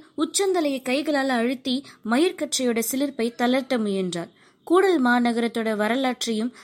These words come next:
அகுதையோட கதையையும் அணு அணுவா தெரிஞ்சவர் கபிலர். எத்தனையோ தலைமுறைக்கு முன்னாடி நடந்த நிகழ்வு அது. உரத்து சொல்லப்படுவதை விட காதோடு காதாக பேசும் கதைக்கு வயது அதிகம். நாட்டில் உலவும் ரகசிய கதை காட்டுக்குள்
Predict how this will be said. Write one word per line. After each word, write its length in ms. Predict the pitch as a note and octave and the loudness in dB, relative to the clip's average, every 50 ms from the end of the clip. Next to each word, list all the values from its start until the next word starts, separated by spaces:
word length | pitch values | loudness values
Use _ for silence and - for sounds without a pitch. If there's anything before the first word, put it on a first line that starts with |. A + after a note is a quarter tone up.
| - - | -6 -2
அகுதையோட 600 | G#3+ A#3+ B3+ F4 C#4+ F#4 F4 E4 C#4+ A#3+ B3 A#3 | 0 0 2 0 0 2 2 2 2 2 0 0
கதையையும் 600 | - A#3 A3+ A3 B3+ B3+ B3 A#3 A3 A3+ - - - - - | -2 -2 -2 0 2 2 2 2 2 0 -2 -4 -8 -14 -4
அணு 240 | - A3 C4 D#4 F#4 | 0 2 4 4 6
அணுவா 340 | F4+ E4+ D4+ C#4+ C4+ C#4+ D4+ D#4+ D4+ | 6 6 4 4 4 2 2 0 0
தெரிஞ்சவர் 480 | C#4 B3 A#3 A#3 A3+ G3 G3+ G#3 B3+ C4+ | 0 -2 0 0 0 0 -2 -2 -4 -4
கபிலர். 420 | - G#3+ F#3+ F3 F3+ E3+ F3 - - _ _ _ _ _ _ | -6 -6 -6 -6 -6 -8 -10 -12 -16 _ _ _ _ _ _
எத்தனையோ 380 | - G3 F3+ - A#3 A3+ C4+ D#4+ | -12 -12 -8 -4 -2 0 0 2
தலைமுறைக்கு 540 | D#4 D4 C4 C4+ C4+ C4+ C#4 C#4 B3+ C4+ C4+ | 0 0 0 0 2 2 0 0 0 0 0
முன்னாடி 400 | A3+ A3 A3 A3+ A#3+ B3+ C4 C4+ | 0 2 2 2 2 2 2 2
நடந்த 300 | B3+ B3 A#3 A#3 G#3+ A3 | 2 2 2 2 2 0
நிகழ்வு 440 | A3 G#3+ G#3 G3+ G#3+ G#3 G#3 G#3 G#3 | 0 0 0 0 0 0 0 0 0
அது. 260 | G3 F3 G3 - - - - _ - - _ - | -2 -2 -6 -10 -12 -14 -20 _ -20 -20 _ -4
உரத்து 380 | B3+ D#4 F4+ G#4 G4+ G#4 G4 F#4+ - | 0 2 4 4 2 2 0 0 2
சொல்லப்படுவதை 600 | D#4 C#4+ C#4+ D4+ - C#4+ B3+ C4+ C4 B3+ A3+ B3 | 2 4 4 2 2 2 0 2 2 2 2 0
விட 280 | A3+ B3 A3+ A3+ A#3+ C4 - - - _ - | 0 0 0 0 -2 -2 -4 -12 -20 _ -2
காதோடு 440 | - B3+ C#4+ E4 E4+ F4+ F4 E4+ E4+ | 2 4 4 6 6 4 2 2 0
காதாக 460 | E4+ C#4 B3+ B3+ A#3 B3 B3 A#3+ B3+ | 0 0 -2 0 0 0 0 -2 -2
பேசும் 360 | B3+ B3+ B3 A#3 - - A3+ | -2 -2 -4 -4 -4 -4 -6
கதைக்கு 500 | G#3+ A3+ A3 G#3 B3 A#3 - G#3+ A#3 B3+ A3 | -4 -4 -4 -4 -4 -4 -4 -6 -6 -6 -4
வயது 360 | F#3 F#3+ G3 G#3 A#3+ A3+ A#3+ | -4 -2 -2 -2 -2 -2 -2
அதிகம். 480 | G#3+ G3 F3+ G#3 G3+ G3+ G#3+ G3 - - _ _ - - _ _ _ _ _ _ _ _ - - - - | -2 -2 -4 -6 -6 -6 -8 -8 -10 -14 _ _ -20 -20 _ _ _ _ _ _ _ _ -20 -20 -10 -4
நாட்டில் 460 | A#3 A3+ A#3+ D4 F4 F4 G4+ F#4 E4 | 0 2 4 4 4 4 4 2 4
உலவும் 360 | B3+ A#3 A#3 A#3+ A3+ A#3+ A#3+ A3+ | 4 4 2 2 4 4 2 2
ரகசிய 520 | G3+ G3+ G3+ A3+ C4 - - C#4+ C4 A#3+ | 2 2 2 0 -2 -4 -2 -4 -4 -4
கதை 380 | - A3 G#3 G#3 G#3+ A#3 A#3 - - - _ - | -2 -4 -2 -2 -2 -4 -4 -6 -14 -20 _ -4
காட்டுக்குள் 600 | - C4 C4+ D4 D4+ E4 D4+ - B3 A#3 B3+ B3 | 0 0 0 0 0 -2 -4 0 0 0 0 -2